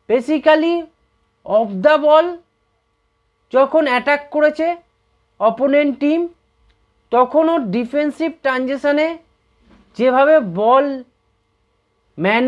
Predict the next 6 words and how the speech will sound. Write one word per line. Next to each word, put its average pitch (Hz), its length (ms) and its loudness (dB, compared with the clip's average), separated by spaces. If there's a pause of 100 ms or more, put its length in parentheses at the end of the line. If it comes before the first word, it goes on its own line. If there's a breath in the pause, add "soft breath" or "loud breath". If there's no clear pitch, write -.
মার্কিং 269 400 0 (160)
করে 285 160 0 (160)
স্ন্যাচ 226 340 -4 (180)
করা 262 220 2 (840)
বা 208 140 4 (1500)
বলকে 233 500 2